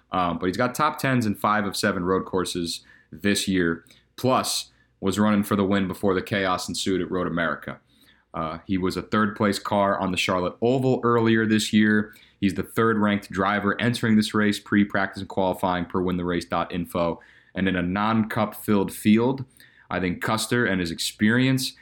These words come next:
he can get it done, having knocked on the door more times than not. Um, I like him to win this race, uh, wink, wink. And for plus money odds, top three, Cole Custer, plus one forty,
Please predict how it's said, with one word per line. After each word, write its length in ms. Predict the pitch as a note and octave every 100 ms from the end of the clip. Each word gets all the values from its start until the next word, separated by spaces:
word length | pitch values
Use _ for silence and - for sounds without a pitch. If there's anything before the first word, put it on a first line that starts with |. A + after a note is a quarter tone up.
| _
he 80 | F#2
can 160 | F#2+ E2+
get 160 | F2+
it 180 | E2 D2+
done, 360 | G#2 A2 A2+ G#2+
having 320 | F#2 F2+ F2
knocked 260 | F#2 G2
on 140 | G2 F2+
the 40 |
door 460 | F2 F#2 F#2 F2 - - _ _ _
more 260 | F2+ G2+ A#2+
times 520 | A#2+ G#2+ F#2+ F#2 E2+ -
than 340 | E2+ F2+ F2 E2+
not. 440 | F#2 D2+ - - _ - _ -
Um, 460 | F2 E2 E2 D#2 _ _ _ _ _ _
I 120 | G2+
like 220 | A#2 A#2
him 120 | A#2 F#2+
to 80 |
win 180 | D#2+ F#2
this 180 | A#2+ -
race, 520 | C#3+ D3+ D3+ - - _ _
uh, 360 | F2+ F2 E2+ F#2 -
wink, 260 | F#2+ G#2+
wink. 440 | G2 F#2+ C3+ - - - _ _ F#2+
And 500 | G2 F#2 F2+ F2 - _
for 240 | - F2+ - _ _ _ _ _
plus 260 | - A2+ A#2
money 220 | A2 G2
odds, 460 | F#2+ F#2+ F#2 - -
top 300 | G2+ F#2+ -
three, 200 | G2 F2+
Cole 180 | F#2+
Custer, 360 | F2+ F#2 F2 E2+
plus 280 | - F#2+ -
one 140 | F2+
forty, 420 | - F#2 E2+ E2+